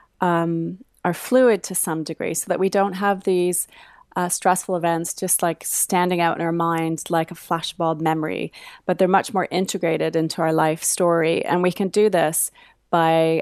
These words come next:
um, what we call updating. So updating the worst meaning of a memory. So people who go through challenging circumstances, um, they don't, um, forget about what they've been through. Um, of course, they've been through something challenging,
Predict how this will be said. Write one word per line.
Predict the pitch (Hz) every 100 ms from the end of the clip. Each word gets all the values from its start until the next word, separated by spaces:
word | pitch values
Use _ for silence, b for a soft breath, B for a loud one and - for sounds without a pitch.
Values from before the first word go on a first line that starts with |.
| -
um, | 165 160 160
what | - -
we | 170
call | 180 160
updating. | 165 - 170 165 151 151
So | 180 -
updating | 160 - 180 180 180
the | 165
worst | 156 170 170 -
meaning | 185 208 214 170
of | 160
a | 160
memory. | 156 156 151
So | 165 190
people | 214 226 220
who | 214
go | 190 180
through | 185 185
challenging | - 175 175 175 165 160
circumstances, | - 180 175 - 156 156 - - - - - B B B B B
um, | 180 165 160 - -
they | 185 190
don't, | 214 214 - - -
um, | 180 165 170
forget | - 180 220 220
about | 196 -
what | -
they've | - 170 165
been | 208 214
through. | - - - - - b b b b 185
Um, | 170
of | 170
course, | - 196
they've | - 190
been | 170 170
through | -
something | 180 170 165 170 160
challenging, | - 170 175 175 - -